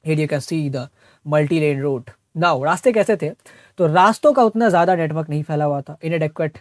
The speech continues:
construction, insufficient था, जितनी ज़्यादा ज़रूरत थी उस, उतने रोड्स नहीं बनाए गए थे due to scarcity of funds। And रोड्स भी जो बनाए जाते थे वो बहुत कमज़ोर बनाए जाते थे, यानी कि all weather रोड्स नहीं बनाए जाते थे। All weather रोड्स मतलब जो बारह महीने चल सके, ऐसा नहीं कि बारिश में ख़राब हो जाए।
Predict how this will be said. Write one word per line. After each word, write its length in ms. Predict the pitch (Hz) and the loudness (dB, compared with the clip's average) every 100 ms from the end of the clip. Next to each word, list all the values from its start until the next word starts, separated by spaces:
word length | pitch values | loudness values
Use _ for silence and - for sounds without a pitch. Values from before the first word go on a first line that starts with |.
| _ | _
construction, 580 | 139 131 156 - 160 151 | -10 -8 -10 -10 -12 -10
insufficient 680 | 165 156 139 143 156 151 147 | -10 -10 -10 -8 -8 -8 -8
था, 60 | |
जितनी 260 | 135 139 151 | -8 -8 -6
ज़्यादा 280 | 143 143 143 | -6 -4 -4
ज़रूरत 300 | 143 151 175 | -2 -2 -2
थी 200 | - 156 _ _ _ _ | -6 -14 _ _ _ _
उस, 180 | 220 - _ | -6 -6 _
उतने 260 | 190 220 214 | -4 0 0
रोड्स 280 | 170 165 151 | 0 -4 -6
नहीं 120 | 151 | -6
बनाए 260 | 156 156 151 | -2 -2 -2
गए 120 | 151 | -4
थे 140 | 208 | -4
due 220 | 156 143 | -6 -4
to 60 | 143 - | -6 -4
scarcity 440 | 147 139 151 160 | -4 -4 -4 -4
of 60 | 147 | -6
funds। 260 | 143 143 | -6 -12
And 240 | - 165 147 | -12 -10 0
रोड्स 320 | 180 220 185 | 2 2 0
भी 100 | 180 | -4
जो 80 | 185 | -2
बनाए 260 | 147 165 | -2 -4
जाते 220 | 160 160 160 | -4 -4 -6
थे 60 | |
वो 100 | 202 | -8
बहुत 220 | 202 202 | -8 -10
कमज़ोर 340 | - 165 156 160 | -8 -6 -4 -4
बनाए 220 | 135 123 | -6 -10
जाते 200 | 120 123 | -12 -16
थे, 120 | - 123 - - 165 | -18 -20 -20 -12 -4
यानी 160 | 170 | -4
कि 100 | 175 | -2
all 220 | 226 165 185 | -2 0 2
weather 280 | 175 170 | 0 0
रोड्स 280 | 156 160 156 | -2 -4 -6
नहीं 140 | 139 139 | -10 -8
बनाए 220 | 131 123 | -10 -10
जाते 200 | 120 127 | -12 -14
थे। 120 | 143 | -8
All 120 | 147 | -4
weather 220 | 160 165 | -2 -2
रोड्स 260 | 160 165 156 | -2 -4 -6
मतलब 280 | 143 220 180 | -12 -10 -4
जो 140 | 214 | -4
बारह 280 | 190 147 147 | -2 -2 -2
महीने 200 | 143 156 | -6 -8
चल 160 | 151 131 | -8 -10
सके, 200 | 143 180 | -10 -8
ऐसा 220 | 143 147 | -6 -8
नहीं 100 | 151 | -6
कि 100 | 175 | -6
बारिश 280 | 139 143 156 | -4 -6 -8
में 100 | 143 | -10
ख़राब 240 | 127 120 | -8 -8
हो 80 | |
जाए। 120 | 120 | -10